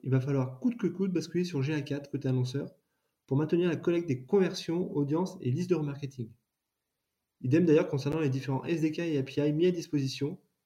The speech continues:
dont Firebase, qui doit faire l'objet d'ajustements,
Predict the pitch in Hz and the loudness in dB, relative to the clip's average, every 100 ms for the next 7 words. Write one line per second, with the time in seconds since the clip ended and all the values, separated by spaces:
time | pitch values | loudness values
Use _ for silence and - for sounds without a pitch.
0 | _ 127 151 180 156 139 127 139 170 - | _ 2 2 4 4 4 2 0 -2 -12
1 | _ _ _ _ _ - 147 170 143 131 | _ _ _ _ _ 0 0 2 2 4
2 | 160 165 143 151 147 120 - | 4 4 2 -2 -2 -2 -4